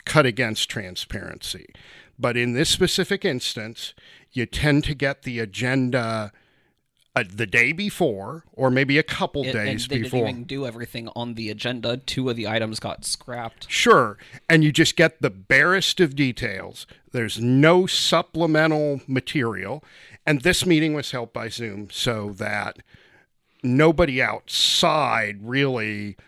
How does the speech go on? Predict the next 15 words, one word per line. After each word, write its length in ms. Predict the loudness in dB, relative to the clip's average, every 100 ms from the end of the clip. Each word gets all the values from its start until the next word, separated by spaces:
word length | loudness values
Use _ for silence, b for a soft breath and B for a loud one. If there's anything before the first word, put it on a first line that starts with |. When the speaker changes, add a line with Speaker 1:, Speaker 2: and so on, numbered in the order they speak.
| b
Speaker 1:
the 180 | -6 -2
lawmakers 760 | 0 0 0 0 -2 -6 -8 -8
or 40 |
the 100 | -8
people 360 | -2 -2 -2 -8
called 380 | -2 -2 0
upon 360 | -4 -6 -6 -6
to 140 | -8 -6
speak 420 | -4 -2 -2 -2
in 120 | -4
the 120 | -4
Attorney 380 | -4 -4 -4 -4
General's 420 | -2 0 0 -2
office, 380 | -6 -6 -8 -6
anybody, 600 | 0 0 0 -6 -10 -14